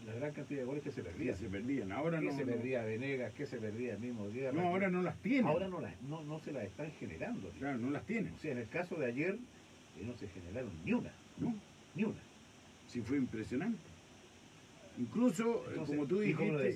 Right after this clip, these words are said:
Speaker 1: decíamos a, a Tito al principio de este año, que, que lo discutimos muchas veces, que tú de repente decías que no, cuando yo te insistía que est-, est-, esta U está con quedó con problemas de delanteros.
Speaker 2: Sí, pero porque
Speaker 1: Entonces
Speaker 2: los
Speaker 1: tú me
Speaker 2: delan-
Speaker 1: decías, "No, pero está Arangui", pero yo,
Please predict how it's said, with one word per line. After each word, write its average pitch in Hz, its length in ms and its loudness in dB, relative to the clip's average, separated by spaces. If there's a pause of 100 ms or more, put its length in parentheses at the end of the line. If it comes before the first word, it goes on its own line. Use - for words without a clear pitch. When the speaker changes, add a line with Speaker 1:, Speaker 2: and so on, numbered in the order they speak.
Speaker 1:
decíamos 196 180 0 (100)
a, 120 100 -2
a 120 60 -4 (200)
Tito 147 200 -4
al 120 60 -2
principio 170 400 -2
de 127 80 0
este 165 200 0
año, 123 240 2
que, 107 340 -2
que 104 80 -8
lo 101 80 -4
discutimos 113 520 -4
muchas 135 320 -4
veces, 151 340 -4
que 131 60 -6
tú 135 80 -4
de 131 60 -4
repente 127 220 -4
decías 113 240 -6
que 120 120 -6
no, 143 160 -2 (320)
cuando 107 200 -4
yo 147 100 0
te 160 80 -2
insistía 165 500 -4
que 147 100 -6
est-, - 220 -12
est-, 151 120 -6 (300)
esta 175 300 -4
U 196 180 2 (580)
está 180 200 -2
con 190 240 -4 (840)
quedó 160 200 2
con 180 160 -2
problemas 180 520 -2
de 185 100 0
delanteros. 185 460 0 (140)
Speaker 2:
Sí, 208 260 2
pero 127 180 2
porque 120 280 -2
Speaker 1:
Entonces 120 220 4
Speaker 2:
los 123 60 4
Speaker 1:
tú 127 40 6
me - 60 6
Speaker 2:
delan- - 40 6
Speaker 1:
decías, 170 200 -2
"No, 196 80 4
pero 170 140 0
está 151 180 -2
Arangui", 120 460 0
pero 139 120 -4
yo, 160 100 -4